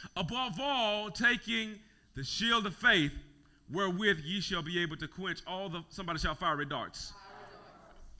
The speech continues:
Fiery darts are thoughts that the enemy throws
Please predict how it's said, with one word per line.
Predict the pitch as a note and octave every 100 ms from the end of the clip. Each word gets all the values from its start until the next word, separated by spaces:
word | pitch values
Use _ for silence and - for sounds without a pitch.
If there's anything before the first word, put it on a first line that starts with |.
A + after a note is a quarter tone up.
| - G3+
Fiery | E3 C#4+ C#4 D4+ D4
darts | F#3+ C#4+ C4 A#3 - - - - -
are | G3
thoughts | - C#4 C4 F3+ - - - - _ _ -
that | C3 A3
the | -
enemy | G#3 A#3+ B3 A3+
throws | - A3+ A3 G3+